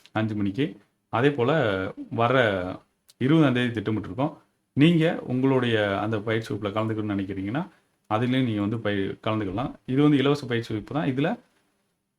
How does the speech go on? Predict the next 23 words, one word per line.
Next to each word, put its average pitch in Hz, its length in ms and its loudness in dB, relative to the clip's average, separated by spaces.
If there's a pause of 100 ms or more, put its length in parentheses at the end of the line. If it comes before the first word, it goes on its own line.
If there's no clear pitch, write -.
(480)
ஆனாபான 139 420 2
சதி 127 380 -2
மற்றும் 117 340 -2
விபாசனா 123 260 0
அப்படின்ற 107 480 -4
ரெண்டு 131 260 0
ப-, 123 320 0
இதையும் 127 240 0
நான் 113 160 0
வந்து 107 180 -2
கத்துக் 107 220 -6
கொடுக்குறேன். 127 360 0
தமிழ்ல 151 220 6
தான் 143 80 2
இந்த 123 140 0
பயிற்சி 113 240 -2
வகுப்புகள் 107 260 -4
நடக்கும். 98 420 -6
விரைவில் 131 320 2
வந்து 117 180 0
நம்ம 95 500 -4 (340)
ஆங்கிலத்திலும் 113 600 -2
துவங்கலாம். 107 480 -4